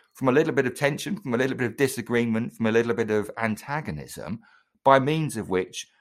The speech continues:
we move to securer but still contestable conclusions. And so I kind of, um, advocate in the report, strongly advocates the idea that arriving at unwarranted harmony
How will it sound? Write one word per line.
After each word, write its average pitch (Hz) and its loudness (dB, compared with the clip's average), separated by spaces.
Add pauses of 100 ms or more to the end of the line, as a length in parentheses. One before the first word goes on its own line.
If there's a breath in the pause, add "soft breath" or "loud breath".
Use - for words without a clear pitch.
(240)
we 113 0
move 104 0
to 101 0 (300)
securer 107 2 (220)
but - -8
still 147 2
contestable - -6
conclusions. - -8 (640)
And 110 -8
so 131 2 (120)
I 139 2
kind 185 -2
of, - -4 (220)
um, 123 -8
advocate 127 -2
in 127 -8
the 131 -2
report, 147 -4 (340)
strongly 143 -2
advocates 110 -4
the 110 -2
idea 107 0
that 104 -2 (480 loud breath)
arriving 139 2
at 113 0
unwarranted 123 4
harmony 101 -2